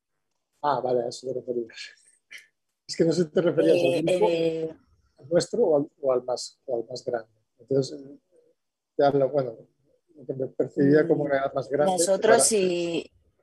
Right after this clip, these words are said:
Speaker 2: y yo propongo como nosotros, pero cuando ya la tengamos, pues compartirla. A lo mejor entre nosotros vamos a guinearla, pero, o no,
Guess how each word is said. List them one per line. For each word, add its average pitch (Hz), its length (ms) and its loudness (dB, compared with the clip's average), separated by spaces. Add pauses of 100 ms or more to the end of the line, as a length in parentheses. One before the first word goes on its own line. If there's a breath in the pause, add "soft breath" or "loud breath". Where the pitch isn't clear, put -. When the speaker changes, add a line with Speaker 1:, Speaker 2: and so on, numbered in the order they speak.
(160)
Speaker 2:
y 156 640 -4
yo 180 160 4
propongo 190 540 2
como 170 260 0
nosotros, 170 560 -4
pero 156 600 0 (540)
cuando 156 260 -2
ya 170 200 2
la 185 160 4
tengamos, 185 840 -2
pues 160 220 -6
compartirla. 147 920 -4 (2500)
A 156 80 2
lo 165 80 4
mejor 180 220 4
entre 190 180 4
nosotros 185 340 2
vamos 185 240 0
a 170 140 2
guinearla, 151 640 0
pero, 127 400 -6 (540)
o 156 120 -2
no, 165 360 2